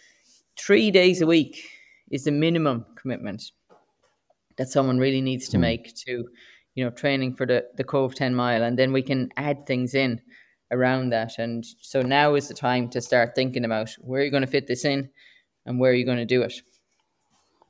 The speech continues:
Speaker 2: Yeah, well, look, uh, that, you couldn't have put it better, Sonia, that,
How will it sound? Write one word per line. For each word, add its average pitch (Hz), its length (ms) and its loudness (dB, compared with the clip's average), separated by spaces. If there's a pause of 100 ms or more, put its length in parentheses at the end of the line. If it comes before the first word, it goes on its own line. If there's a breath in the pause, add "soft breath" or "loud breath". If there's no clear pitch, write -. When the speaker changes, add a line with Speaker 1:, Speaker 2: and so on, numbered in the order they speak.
Speaker 2:
Yeah, 92 180 -4
well, 95 240 4
look, 95 380 6
uh, 90 260 4 (400)
that, 107 200 8
you 104 160 0
couldn't 110 240 8
have 101 100 6
put 104 140 4
it 98 100 -2
better, 92 340 10
Sonia, 90 360 4
that, 92 280 6